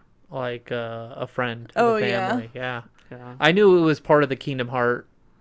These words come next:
Speaker 1: and so I knew he would love it. I knew he was a huge fan, and so I bought it for him.
Speaker 3: Yeah.
Speaker 1: He was using it like the Keyblade in the
Speaker 2: <laughs>
Speaker 1: game and stuff.
Speaker 3: Yeah.
Speaker 1: <laughs>
Speaker 3: Yeah.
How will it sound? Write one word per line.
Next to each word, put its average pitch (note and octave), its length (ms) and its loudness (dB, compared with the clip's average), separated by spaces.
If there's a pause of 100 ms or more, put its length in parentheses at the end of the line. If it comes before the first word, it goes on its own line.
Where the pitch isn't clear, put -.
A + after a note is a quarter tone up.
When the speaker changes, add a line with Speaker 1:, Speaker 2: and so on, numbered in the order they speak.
(160)
Speaker 1:
and B2 280 -8
so B2 240 -4
I B2 120 -6
knew C#3 140 -4
he C3 120 -6
would B2 160 -8
love A#2+ 220 -2
it. B2 200 -16 (240)
I D3 60 -14
knew C3+ 140 -6
he B2 80 -4
was A#2+ 80 -10
a A#2 40 -16
huge B2+ 280 -12
fan, A#2 320 -6
and A#2+ 180 -18
so A#2+ 100 -12
I A#2 60 -8
bought A#2 220 -14
it B2 80 -20
for B2 260 -16
him. A#2+ 120 -18 (120)
Speaker 3:
Yeah. A2+ 280 -8 (720)
Speaker 1:
He B2+ 120 -4
was A2+ 160 -8
using A#2+ 360 -12
it C3+ 140 -16
like A#2 260 -18
the - 60 -20
Keyblade A#2 500 -14
in A2+ 120 -14 (160)
the B3+ 60 0
Speaker 2:
<laughs> - 20 0
Speaker 1:
game - 280 -6
and C4 300 -6
stuff. A#2 420 -6 (200)
Speaker 3:
Yeah. A#2+ 640 -8
Speaker 1:
<laughs> - 760 -8
Speaker 3:
Yeah. E3 1080 -12